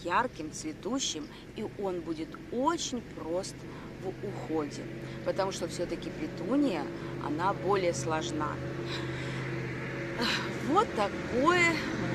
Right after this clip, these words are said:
мой совет. Я думаю, что он для вас тоже будет важен. Ну, а пока попрощаемся. Ждите моих следующих видео. Не забудьте поставить пальчик вверх.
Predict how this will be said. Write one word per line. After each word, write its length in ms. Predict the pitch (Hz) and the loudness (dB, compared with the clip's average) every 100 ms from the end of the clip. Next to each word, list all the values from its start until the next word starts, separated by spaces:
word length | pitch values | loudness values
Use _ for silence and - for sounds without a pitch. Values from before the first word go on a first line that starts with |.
| 190 | 6
мой 280 | 233 254 254 - - | 8 8 8 4 2
совет. 520 | - 220 214 160 156 - - | 4 4 6 4 4 2 2
Я 120 | 208 208 | 6 6
думаю, 380 | 202 190 175 | 6 4 4
что 220 | 165 - 175 196 | 4 4 4 6
он 140 | 214 262 | 6 6
для 160 | 277 | 8
вас 180 | 233 180 - 175 | 8 6 4 4
тоже 280 | 208 - | 4 4
будет 480 | - 180 202 190 175 - - | 4 4 4 4 4 2 6
важен. 500 | 160 160 170 269 339 - - - - - - - - - - - - | 8 8 6 6 4 4 2 2 0 -4 -20 -20 -20 -20 -20 -16 -4
Ну, 680 | 247 247 269 320 381 403 392 - - - - - - | 0 6 8 8 6 2 -4 -4 -4 -6 -8 -10 -2
а 120 | 208 | -2
пока 420 | 190 190 - 330 415 466 - 254 240 - | 0 -4 0 4 4 2 -8 -18 -12 -4
попрощаемся. 1300 | 440 - 226 196 - - 190 185 185 - - 175 180 - - - | -2 0 0 0 -2 2 2 2 -2 -6 -6 -6 -8 -18 -16 -10
Ждите 340 | 170 202 175 | -6 -4 -2
моих 260 | 170 160 160 | -2 -2 -4
следующих 640 | - 151 147 143 - 147 - | -6 -6 -6 -6 -8 -12 -14
видео. 600 | 147 175 320 359 320 320 320 - - | -10 -2 0 0 -2 -4 -6 -14 -8
Не 160 | 190 185 | -4 -2
забудьте 760 | 156 165 143 151 139 - 147 - - - - | -2 -4 -4 -10 -10 -12 -12 -16 -20 -20 -16
поставить 540 | - 175 - 143 147 - | -14 -12 -8 -8 -8 -8
пальчик 480 | 147 143 - 139 | -8 -8 -10 -12
вверх. 280 | 196 311 427 | -4 -2 -2